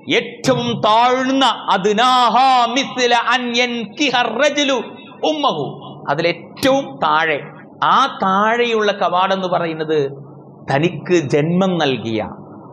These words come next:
തനിക്ക് വിശപ്പും ദാഹവും അനുഭവപ്പെട്ടപ്പോ മുലയൂട്ടിയ, അവരുടെ ഉറക്കമൊഴിച്ച് അവരുടെ വേദനകൾ മാറ്റിവെച്ച് നമ്മെ ഉറക്കിയ, നമുക്ക് വേണ്ടി ജീവിച്ച തൻ്റെ ഉമ്മ ഉണ്ടല്ലോ,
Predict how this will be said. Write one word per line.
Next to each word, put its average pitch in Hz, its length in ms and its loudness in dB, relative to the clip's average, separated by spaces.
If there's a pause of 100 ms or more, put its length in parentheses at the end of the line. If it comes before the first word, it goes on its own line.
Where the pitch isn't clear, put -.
(640)
തനിക്ക് 202 300 0
വിശപ്പും 226 580 0
ദാഹവും 240 500 4
അനുഭവപ്പെട്ടപ്പോ 240 840 0 (480)
മുലയൂട്ടിയ, 165 680 0 (1200)
അവരുടെ 262 280 2
ഉറക്കമൊഴിച്ച് 262 840 0
അവരുടെ 214 340 2
വേദനകൾ 269 540 2
മാറ്റിവെച്ച് 262 600 0
നമ്മെ 247 360 0
ഉറക്കിയ, 262 580 2 (560)
നമുക്ക് 285 440 0
വേണ്ടി 294 220 0
ജീവിച്ച 254 460 0 (520)
തൻ്റെ 196 220 0
ഉമ്മ 202 340 -4
ഉണ്ടല്ലോ, 120 360 -6